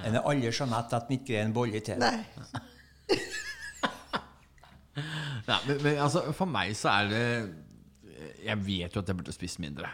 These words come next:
Speaker 3: Jeg er fullstendig klar over det.
Speaker 1: Mm.
Speaker 3: Og jeg, og, men jeg kanskje må bli flinke til, det er jo rett og slett visse, sånn som husmannskost og sånne ting, for det at det, du kan spise mye mindre, men det metter mer. Jeg synes veldig mange av den maten jeg spiser i dag, så,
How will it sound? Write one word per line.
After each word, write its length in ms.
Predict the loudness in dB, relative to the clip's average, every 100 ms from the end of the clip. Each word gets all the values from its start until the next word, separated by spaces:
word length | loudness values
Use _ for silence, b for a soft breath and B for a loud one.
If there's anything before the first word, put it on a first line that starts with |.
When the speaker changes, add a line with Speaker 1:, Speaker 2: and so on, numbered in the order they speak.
| -10
Speaker 3:
Jeg 120 | -6
er 60 |
fullstendig 340 | -4 -4 -4 -4
klar 280 | 0 2 4
over 100 | 6
det. 120 | 4 4
Speaker 1:
Mm. 140 | -2 -8 -4
Speaker 3:
Og 180 | 2 4
jeg, 80 | 4
og, 440 | -2 -4 -4 0
men 200 | 2 4
jeg 480 | 4 2 0 -4 -6 -10 -18 -20 -10
kanskje 600 | -2 0 2 0 0 0
må 120 | 0 0
bli 100 | -2
flinke 380 | -2 -4 -6 -6
til, 200 | -4 -2
det 80 |
er 160 | 0 0
jo 280 | 0 -2 -4 -8 -10 -8
rett 180 | -8 -4
og 60 | -4
slett 100 | -4
visse, 240 | -4 -4 -6
sånn 160 | -4
som 140 | -2 0
husmannskost 800 | 2 0 -2 -6 -6 -6 -6 -2
og 80 | 0
sånne 80 | 0 0
ting, 120 | -2
for 160 | 0 0
det 80 | 0
at 40 |
det, 160 | 0 0 -2 -16 B
du 80 | -4
kan 80 | -4
spise 260 | 0 0 2
mye 120 | 2
mindre, 280 | 4 2 2
men 140 | 4
det 100 | 4
metter 440 | 4 2 -2 -2 2
mer. 360 | 2 -2 -8 -14 -20 B B B
Jeg 100 | 0
synes 180 | 0 2
veldig 200 | 2 4
mange 180 | 4 4
av 80 | 4
den 140 | 2
maten 380 | 4 2 2 -2
jeg 80 | -4
spiser 280 | -6 -6 -4
i 60 |
dag, 140 | -2 -2
så, 200 | -2 0